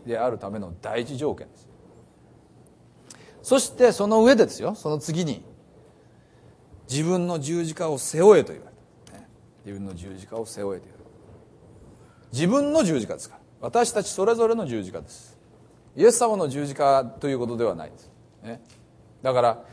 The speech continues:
私たちもイエス様と同じように貼り付けになって死ねということではもちろんありません。でも、それぞれの十字架を背負いなさい。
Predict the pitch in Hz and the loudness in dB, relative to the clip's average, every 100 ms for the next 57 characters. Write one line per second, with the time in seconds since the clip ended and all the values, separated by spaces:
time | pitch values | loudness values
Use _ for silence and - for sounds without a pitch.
0 | - - - 107 117 113 110 110 113 117 | -20 -20 -12 -6 -6 -6 -8 -6 -6 -6
1 | 110 107 104 110 110 117 107 113 104 - | -6 -6 -6 -6 -6 -8 -6 -6 -8 -8
2 | 113 117 113 117 110 107 92 90 101 87 | -8 -8 -8 -8 -6 -6 -8 -8 -8 -10
3 | - 107 67 69 92 - - - _ _ | -10 -12 -12 -16 -18 -20 -20 -20 _ _
4 | _ _ _ _ _ _ _ - _ - | _ _ _ _ _ _ _ -20 _ -2
5 | 190 196 135 107 - - - - 113 120 | 0 2 2 0 -8 -20 -18 -6 -4 0
6 | 117 131 120 98 98 92 107 98 92 95 | -2 -4 -8 -8 -10 -6 -6 -6 -14 -14
7 | 101 113 95 | -12 -14 -14